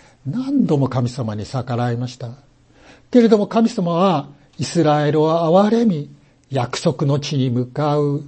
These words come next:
その旅の間、モーセを通して全ての必要を満たしてくださいました。モーセは荒野の旅を振り返って言いました。「私は四十年の間、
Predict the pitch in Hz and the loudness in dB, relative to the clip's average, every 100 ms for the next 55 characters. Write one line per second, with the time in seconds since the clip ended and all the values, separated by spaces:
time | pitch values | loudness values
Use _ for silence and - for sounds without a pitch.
0 | - _ - 139 123 120 - - 156 131 | -18 _ -6 -2 -2 -4 -8 -2 0 0
1 | 113 113 120 127 127 143 202 - _ - | -2 -4 -6 -8 -8 -8 -8 -12 _ -20
2 | - _ _ 131 214 247 233 - - 135 | -20 _ _ 2 6 8 6 2 -4 -2
3 | 127 127 147 151 131 - 180 156 - - | -2 -4 -4 -4 -6 -8 -6 -6 -8 -20
4 | _ - - - 247 269 269 262 196 175 | _ -20 -10 -6 -2 -4 -2 0 2 0
5 | - - 139 131 123 113 - 127 - 131 | -2 -2 0 2 -2 -2 -2 -2 -2 -10
6 | 120 113 120 107 117 - - 117 - _ | -8 -8 -6 -8 -8 -14 -18 -20 -20 _
7 | _ _ _ _ _ _ 123 123 110 - | _ _ _ _ _ _ -4 -2 -2 -2
8 | 117 175 202 - - _ - 117 139 143 | -4 -4 -8 -20 -20 _ -4 2 2 2
9 | 139 143 139 143 131 127 - 156 160 170 | 0 -2 -4 -2 -2 -2 -2 -4 -2 -4
10 | 160 156 - 131 139 147 - - 127 _ | -6 -6 -4 -4 -2 -6 -10 -14 -16 _
11 | _ _ _ _ _ _ _ _ 120 123 | _ _ _ _ _ _ _ _ -6 -2
12 | 147 - 143 143 147 156 170 226 269 254 | -4 -2 0 2 4 4 4 6 6 6
13 | 196 165 165 156 156 160 151 143 147 | 4 -2 -2 -2 0 0 0 0 -2